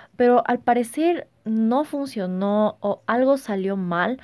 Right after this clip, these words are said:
porque en julio de ese mismo año fue que ocurrió lo de la sobredosis. Obviamente fue algo muy triste, hicieron un capítulo en la temporada cinco dedicado a él,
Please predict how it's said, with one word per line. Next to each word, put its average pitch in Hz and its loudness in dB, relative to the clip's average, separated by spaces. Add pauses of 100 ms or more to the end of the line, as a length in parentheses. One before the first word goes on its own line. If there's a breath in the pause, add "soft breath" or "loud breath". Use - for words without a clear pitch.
(380 loud breath)
porque 220 4
en 202 0
julio 226 2
de 202 -4
ese 208 -6
mismo 202 -2
año 208 -2
fue 190 -4
que 190 -6
ocurrió 185 -2
lo 180 -2
de 170 -2
la 170 -4
sobredosis. 175 -2 (640 soft breath)
Obviamente 247 4
fue 220 2
algo 202 2
muy 214 0
triste, 226 -2
hicieron 214 -2
un 208 -2
capítulo 208 -4
en 208 0
la 196 -4
temporada 190 -2
cinco 214 -2
dedicado 190 -2
a 180 2
él, 233 -2